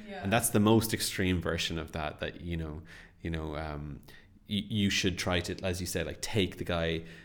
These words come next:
Speaker 2: from, for everything you can, the, the, the Zola ideology, you know,
Speaker 1: Mm-hmm.
Speaker 2: coming from that sort of, like, the, the deep inequality in America, where there are people,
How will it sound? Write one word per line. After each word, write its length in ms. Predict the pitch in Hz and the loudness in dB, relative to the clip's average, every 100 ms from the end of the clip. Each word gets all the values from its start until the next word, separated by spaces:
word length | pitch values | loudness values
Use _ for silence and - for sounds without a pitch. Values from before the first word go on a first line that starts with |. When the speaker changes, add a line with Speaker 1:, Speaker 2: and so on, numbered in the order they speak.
| - | -16
Speaker 2:
from, 280 | - 92 87 | 0 0 0
for 180 | - 98 | 0 0
everything 240 | 90 90 | 2 0
you 80 | 87 | -2
can, 240 | 95 87 | -2 0
the, 160 | 85 82 | 0 -2
the, 160 | 87 87 90 90 | -2 -4 -4 0
the 100 | 95 | 2
Zola 640 | 90 101 104 101 87 87 | 4 6 8 8 6 2
ideology, 840 | 87 87 87 82 85 82 85 80 - - | 0 2 2 2 2 0 -4 -4 -6 -14
you 60 | - | -12
know, 60 | - 87 | -6 -4
Speaker 1:
Mm-hmm. 60 | |
Speaker 2:
coming 360 | - 113 107 98 | 4 6 6 4
from 320 | - 98 98 | 2 2 4
that 160 | 90 - | 2 0
sort 240 | - 87 | -2 -2
of, 100 | 85 | 0
like, 300 | 85 85 - - - - 104 | -2 -4 -12 -18 -20 -14 -2
the, 200 | 87 85 - | 0 0 0
the 100 | 95 | -2
deep 400 | 87 - 110 110 | 2 6 6 6
inequality 480 | 98 95 95 87 85 | 0 0 0 0 0
in 60 | 82 | 0
America, 500 | 82 92 90 87 85 | 0 0 0 -2 -2
where 160 | 82 | -2
there 120 | 82 | -2
are 20 | 82 | -4
people, 340 | - - - | -6 -6 -8